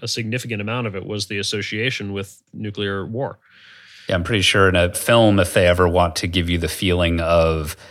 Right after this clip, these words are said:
Speaker 2: I don't know, technology's gone too far or society's gone awry, I feel like there's a little montage of this in The Fifth Element, great little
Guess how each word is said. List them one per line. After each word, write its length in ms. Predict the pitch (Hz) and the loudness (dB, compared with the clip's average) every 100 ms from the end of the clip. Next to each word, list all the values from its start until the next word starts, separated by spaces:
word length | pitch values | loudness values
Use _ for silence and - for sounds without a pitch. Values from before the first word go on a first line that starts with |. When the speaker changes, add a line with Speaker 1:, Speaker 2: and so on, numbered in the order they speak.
| - _ | -20 _
Speaker 2:
I 80 | 85 | -6
don't 140 | 80 | -4
know, 100 | 80 | -4
technology's 680 | 76 - - 95 90 87 87 | -4 -4 0 2 2 0 -2
gone 280 | - 87 85 | 0 0 0
too 140 | - | -4
far 480 | 92 - 90 85 85 | -4 2 6 8 6
or 40 | 78 | 4
society's 580 | - - 90 87 85 | 0 0 2 2 0
gone 200 | 82 85 | -2 -4
awry, 640 | 82 80 82 85 85 85 82 | -2 0 0 2 2 2 2
I 40 | |
feel 180 | 82 87 | -2 -4
like 100 | 78 | -4
there's 140 | 87 85 | -4 -4
a 40 | |
little 160 | 80 80 | -4 -4
montage 580 | 80 80 - 80 78 | -2 -2 -2 -2 -2
of 100 | 82 | -4
this 280 | 78 78 - | -4 -2 -2
in 160 | 80 73 | -4 -6
The 140 | 92 85 | -8 -4
Fifth 240 | 90 87 | -4 -2
Element, 480 | 85 80 82 78 - - | -2 0 -2 -4 -8 -12
great 200 | - 80 | -10 -8
little 320 | 80 80 82 | -6 -8 -8